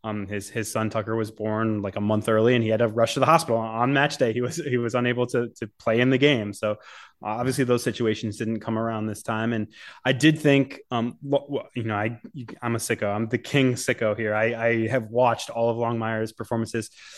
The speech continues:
He, he was getting minutes until the red card,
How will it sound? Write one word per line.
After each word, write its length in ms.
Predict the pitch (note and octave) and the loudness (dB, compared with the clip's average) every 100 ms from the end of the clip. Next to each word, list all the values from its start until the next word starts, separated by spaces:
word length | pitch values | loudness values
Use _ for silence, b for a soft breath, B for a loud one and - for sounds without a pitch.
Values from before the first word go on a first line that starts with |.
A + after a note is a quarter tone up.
| B B B B B _ _ _ _ E3 | B B B B B _ _ _ _ -2
He, 540 | D3+ F3+ F#3+ F#3+ F3+ | 4 6 8 6 4
he 260 | D3 D3 F#3+ | 2 2 6
was 180 | A#3 | 4
getting 320 | D#3+ D#3 F3 B2+ | 6 6 6 6
minutes 300 | C3 C3 C3+ | 2 0 -4
until 340 | B2 - C3 | -8 -2 0
the 100 | A#2+ | 2
red 220 | A2+ A2+ | 2 0
card, 400 | - A#2 A2 G#2+ | 2 2 2 0